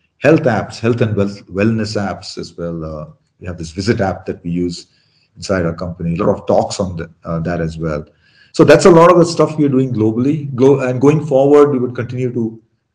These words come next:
uh, continue that. Uh, of course, post-covid, we would also like to get people back into face-to-face situations. We believe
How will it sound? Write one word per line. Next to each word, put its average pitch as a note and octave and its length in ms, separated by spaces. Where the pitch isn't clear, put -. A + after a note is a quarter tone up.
uh, F#2+ 400
continue C#3+ 440
that. B2 360
Uh, G#2+ 420
of C3 100
course, D3 260
post-covid, D3 680
we B2 60
would A#2 100
also A#2 260
like A2 240
to A2+ 80
get G#2 240
people G#2 540
back A2 340
into A#2 180
face-to-face A2 680
situations. A2 600
We G2+ 140
believe G2+ 440